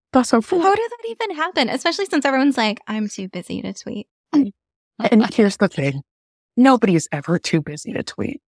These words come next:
Speaker 1: And then the story started trickling in. And I think that all, you know, collectively, it was enough for people to be like, "Oh, actually, I do have a spare ten, fifteen minutes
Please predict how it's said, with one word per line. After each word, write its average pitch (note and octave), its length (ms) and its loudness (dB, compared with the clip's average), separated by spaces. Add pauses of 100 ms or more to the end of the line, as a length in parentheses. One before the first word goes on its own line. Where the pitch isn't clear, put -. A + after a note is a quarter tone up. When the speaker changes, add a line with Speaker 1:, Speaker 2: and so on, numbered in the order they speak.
(240)
Speaker 1:
And D#3+ 180 2
then D#3 380 2
the E3 100 2
story D#3+ 460 -2
started - 400 -2
trickling - 460 -8
in. - 240 -10 (1000)
And E3 120 -2
I D#3 80 -2
think D#3+ 220 0
that D#3 160 2
all, D#3 300 0
you F#3+ 120 4
know, D3 120 -2
collectively, - 800 -2 (280)
it F3+ 120 0
was - 180 -2
enough - 220 -8
for F#3 120 -4
people F#3+ 240 -2
to - 80 -14
be A3+ 80 0
like, A#3 160 2 (260)
"Oh, F#3+ 220 0 (1400)
actually, - 440 -2 (480)
I D#4+ 80 4
do F4 260 2
have B3+ 120 2
a F#3 40 -2
spare D3+ 400 -2 (460)
ten, D#3+ 220 2
fifteen D#3+ 400 -2
minutes - 480 -10